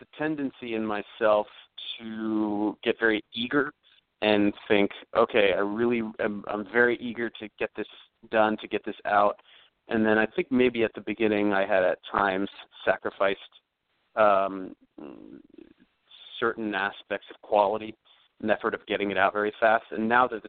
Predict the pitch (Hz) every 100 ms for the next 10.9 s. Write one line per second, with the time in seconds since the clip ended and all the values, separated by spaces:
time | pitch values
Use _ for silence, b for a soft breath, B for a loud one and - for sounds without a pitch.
0 | - 113 104 107 104 101 _ 104 - 101
1 | - 95 95 - - 98 95 98 101 98
2 | - - _ _ _ _ _ _ 104 104
3 | 98 101 - 113 101 101 98 - 104 98
4 | 92 78 104 120 - - 117 104 - -
5 | 101 82 _ _ _ 101 98 98 82 78
6 | 101 90 104 110 - - 98 104 - -
7 | 98 113 104 98 - 98 95 - 98 95
8 | 92 95 95 101 - 104 - 95 - 95
9 | 98 92 92 b b b b - 110 104
10 | 101 98 101 98 95 92 101 113 107